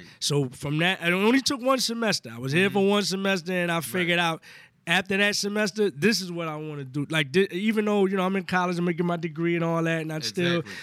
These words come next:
Speaker 1: but
Speaker 2: But
Speaker 1: this is what I need to be doing, which is the music. You know what I'm saying?
Speaker 2: Right.
Speaker 1: So D-Dot was the one
Speaker 2: Mm-hmm.
Speaker 1: that, that, that I ran in the circle with, and D-Dot was cool with all the networks. And, you know, me and Mark was cool in passing and all that, but I don't think he knew to the level of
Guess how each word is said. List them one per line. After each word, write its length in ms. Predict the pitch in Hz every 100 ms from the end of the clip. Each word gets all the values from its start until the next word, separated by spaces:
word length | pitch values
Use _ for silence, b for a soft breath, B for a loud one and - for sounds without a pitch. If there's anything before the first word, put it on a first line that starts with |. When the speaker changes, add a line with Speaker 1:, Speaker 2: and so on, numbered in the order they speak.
| B
Speaker 1:
but 240 | 156 160 - _ 165
Speaker 2:
But 100 | 143
Speaker 1:
this 200 | 214 -
is 100 | 185
what 200 | 170 170
I 80 | 160
need 220 | 156 147
to 60 | 131
be 120 | 135
doing, 340 | 131 135 123
which 160 | 127 135
is 60 |
the 80 | 127
music. 380 | 127 131 104 -
You 140 | 139 143
know 60 |
what 80 | 151
I'm 40 | 147
saying? 360 | - 156 156
Speaker 2:
Right. 180 | 143 110 82 B
Speaker 1:
So 200 | - 156
D-Dot 520 | 135 143 240 220 185 160
was 140 | 156
the 100 | 151
one 420 | 151 160 156 143 135 B
Speaker 2:
Mm-hmm. 140 | 104
Speaker 1:
that, 340 | 147 156 147 -
that, 240 | 156 143 139
that 100 | 151
I 120 | 160
ran 300 | 156 165 156
in 120 | 151
the 60 | 151
circle 340 | - 156 147
with, 240 | 143 151 139
and 100 | 135
D-Dot 360 | 185 185 165
was 100 | 151
cool 480 | - - 160 160 151
with 240 | 135 147
all 240 | 156 170 165
the 80 | 156
networks. 560 | 160 135 151 151 143
And, 180 | 151 151
you 80 | 202
know, 140 | 190
me 160 | 190 208
and 100 | 214
Mark 240 | 202 196
was 120 | 180
cool 420 | - 208 202 202 185
in 60 |
passing 480 | 165 190 196 185 185
and 100 | 185
all 180 | 185 185
that, 220 | 190 180
but 120 | 151
I 20 | 175
don't 180 | 185
think 220 | 175 175 156
he 180 | 185 170
knew 180 | 185
to 160 | 170 170
the 100 | 160
level 460 | 160 175 156 160
of 100 | 151